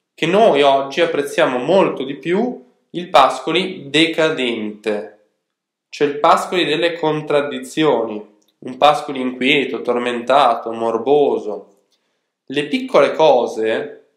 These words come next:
sono soltanto un'apparenza, c'è un significato dietro di loro e hanno tutti dei sensi allusivi e simbolici. Vedremo il canto dell'assiuolo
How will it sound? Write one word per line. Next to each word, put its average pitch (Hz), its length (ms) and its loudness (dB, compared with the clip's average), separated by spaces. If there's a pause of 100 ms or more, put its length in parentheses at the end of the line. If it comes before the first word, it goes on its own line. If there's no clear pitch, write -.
(120)
sono 220 240 -2
soltanto 190 560 0
un'apparenza, 120 1200 -2 (160)
c'è - 180 2
un 208 120 2
significato 123 800 0
dietro 107 240 -10
di 107 100 -8
loro 101 400 -10 (880)
e - 120 -2
hanno 175 260 2
tutti 254 340 -4
dei 135 180 -2
sensi 170 440 -2
allusivi 143 640 -4
e 131 100 -2
simbolici. 117 880 -4 (320)
Vedremo 123 520 2
il 110 100 -4
canto 147 400 2
dell'assiuolo 131 1040 0